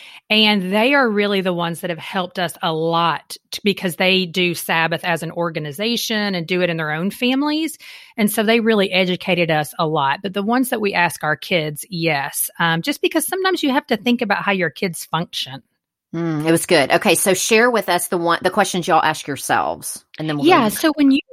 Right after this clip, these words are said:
Speaker 1: thinking about intentional rest, you wanna ask, you know, "What fills my soul?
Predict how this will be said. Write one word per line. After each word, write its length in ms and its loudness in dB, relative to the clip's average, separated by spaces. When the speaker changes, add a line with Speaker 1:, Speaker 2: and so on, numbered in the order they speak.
Speaker 1:
thinking 340 0
about 320 0
intentional 880 0
rest, 640 -6
you 160 -4
wanna 280 2
ask, 340 0
you 40 0
know, 100 2
"What 440 2
fills 720 0
my 400 0
soul? 640 -4